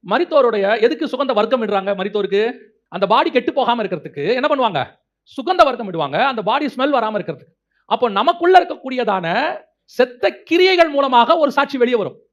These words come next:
இந்த சாட்சி வெளியே வராம இருக்கிறதுக்கு ரெண்டாவது சுத்திகரிப்பு தேவைப்படுது. வாசிங்க,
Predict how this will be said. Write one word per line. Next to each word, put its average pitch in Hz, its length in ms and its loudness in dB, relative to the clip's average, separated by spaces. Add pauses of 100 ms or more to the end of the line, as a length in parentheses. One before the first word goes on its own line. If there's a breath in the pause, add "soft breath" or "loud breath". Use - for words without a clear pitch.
(320)
இந்த 320 440 2
சாட்சி - 400 2
வெளியே 294 260 6
வராம 254 160 0
இருக்கிறதுக்கு 254 400 0
ரெண்டாவது 330 240 2
சுத்திகரிப்பு 226 400 -4
தேவைப்படுது. 160 380 -6 (420)
வாசிங்க, 160 500 -4